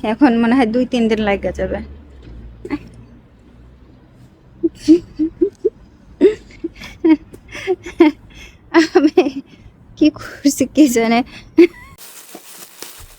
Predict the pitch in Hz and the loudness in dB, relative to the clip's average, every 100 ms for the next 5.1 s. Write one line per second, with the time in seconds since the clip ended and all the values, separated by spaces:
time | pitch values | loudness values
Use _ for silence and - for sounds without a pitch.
0 | - - 269 220 220 226 294 214 226 285 | -20 -6 -2 2 2 2 0 0 0 0
1 | 233 - 233 220 208 202 202 208 226 - | -2 2 4 6 4 4 2 0 -4 -4
2 | 226 214 226 262 - - 214 226 240 - | -2 0 0 -2 -2 0 2 4 4 4
3 | 240 226 196 214 - - - - - - | 2 2 0 -2 -6 -10 -16 -18 -20 -20
4 | - - - - - 226 - 233 214 - | -14 -12 -10 -12 -8 -8 2 4 4 2
5 | 240 | 4